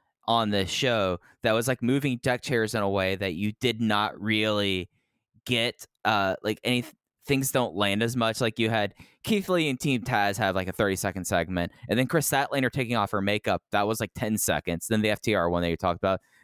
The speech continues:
The Acclaimed with Ricky and, and, uh, Swerve coming in, that was, like, thirty seconds. Serena Deeb actually had, like, a forty-five-second promo that was pretty decent for her. Like, I thought that was pretty effective. Jay got thirty seconds, Red Velvet got thirty seconds,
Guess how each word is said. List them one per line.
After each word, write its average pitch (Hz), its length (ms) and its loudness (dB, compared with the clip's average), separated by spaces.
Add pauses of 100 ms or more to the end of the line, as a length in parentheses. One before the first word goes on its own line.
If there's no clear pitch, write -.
The 143 100 2
Acclaimed 135 560 0
with 127 240 0
Ricky 117 560 0
and, 101 400 -2 (420)
and, 95 400 0
uh, 90 280 0 (160)
Swerve 127 420 0
coming 98 320 -2
in, 90 220 -2
that 90 180 0
was, 92 80 -4
like, 92 160 -4
thirty 90 160 2
seconds. 87 400 -2 (220)
Serena 240 280 0
Deeb 170 280 0
actually 135 280 0
had, 120 140 0
like, 117 160 -2
a 107 60 0
forty-five-second 101 840 0
promo 87 260 2
that 78 220 -2
was 78 200 -2
pretty 82 340 0
decent - 460 -4
for - 160 -2
her. - 340 -4
Like, 92 160 2
I 98 80 2
thought 95 180 2
that 87 120 2
was 82 100 0
pretty 82 200 2
effective. 82 420 0 (340)
Jay 131 220 2
got 127 260 0
thirty 110 220 2
seconds, 98 500 -2
Red 117 180 0
Velvet 113 320 0
got 95 180 0
thirty 95 200 2
seconds, 92 540 -2